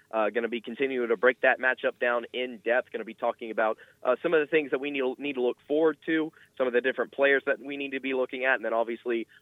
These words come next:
recapping the coverage tomorrow afternoon and then over the weekend, just continuing to preview different things and breaking down different matchups. It's gonna be a lot of fun, man.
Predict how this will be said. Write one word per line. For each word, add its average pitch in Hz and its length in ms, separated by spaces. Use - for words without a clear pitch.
recapping 135 540
the 117 80
coverage 117 420
tomorrow 117 320
afternoon 117 460
and 113 120
then 113 100
over 110 180
the 104 80
weekend, 107 380
just 110 160
continuing 123 540
to 95 60
preview 135 460
different 120 300
things 117 280
and 107 120
breaking 110 320
down 104 160
different 101 260
matchups. 104 380
It's 131 100
gonna 139 160
be 120 100
a 117 60
lot 113 160
of 104 100
fun, 107 220
man. 107 280